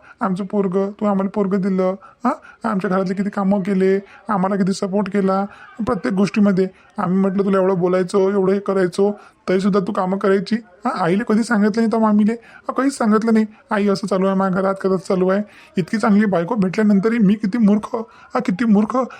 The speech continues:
या दुनियाचा सर्वात मोठा मूर्ख माणूस असेल ना, तो मी आहे. एक नंबरचा नालायक माणूस मी आहे. हां, मी कधीच तुझं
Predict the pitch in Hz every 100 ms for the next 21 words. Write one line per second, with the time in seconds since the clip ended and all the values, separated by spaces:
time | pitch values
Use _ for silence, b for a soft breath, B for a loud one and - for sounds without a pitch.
0 | B 226 196 180 196 226 - 226 226 208
1 | 214 220 208 214 180 196 220 202 208 220
2 | 220 220 285 B B B 214 175 202 185
3 | 185 175 B 208 208 208 196 202 190 165
4 | 185 208 202 196 262 220 196 208 202 175
5 | B B 269 285 233 226 214 320 262 220